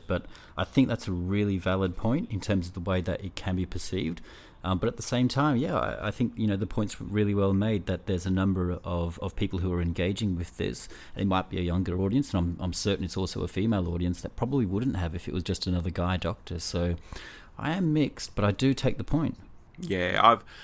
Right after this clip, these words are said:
Speaker 2: I've seen it mentioned a lot too. People are, are saying, "These stories are a lot simpler, a lot more basic," but at the same time, I acknowledge that a lot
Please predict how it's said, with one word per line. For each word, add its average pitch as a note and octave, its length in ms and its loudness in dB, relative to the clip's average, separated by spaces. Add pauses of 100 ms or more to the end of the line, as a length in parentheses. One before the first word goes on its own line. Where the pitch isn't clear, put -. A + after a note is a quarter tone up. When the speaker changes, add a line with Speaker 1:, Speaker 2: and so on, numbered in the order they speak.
(220)
Speaker 2:
I've B2 200 8
seen G#2+ 240 6
it E2+ 100 4
mentioned F#2+ 400 2
a F2 80 4
lot E2 320 2
too. F2 400 0
People F2+ 400 -2
are, E2+ 240 2
are F2 240 2
saying, E2+ 380 -2 (380)
"These A#2 200 6
stories A2 480 8
are F2+ 80 6
a F2+ 80 6
lot G2 220 6
simpler, G2+ 560 4
a F2+ 80 4
lot F#2 180 4
more F2+ 160 2
basic," F#2+ 640 4
but F2+ 220 4
at E2 160 0
the A2+ 80 -2
same G2 280 2
time, A2 480 4
I F#2 180 6
acknowledge F2+ 540 4
that F#2 120 0
a E2+ 80 6
lot F2+ 320 4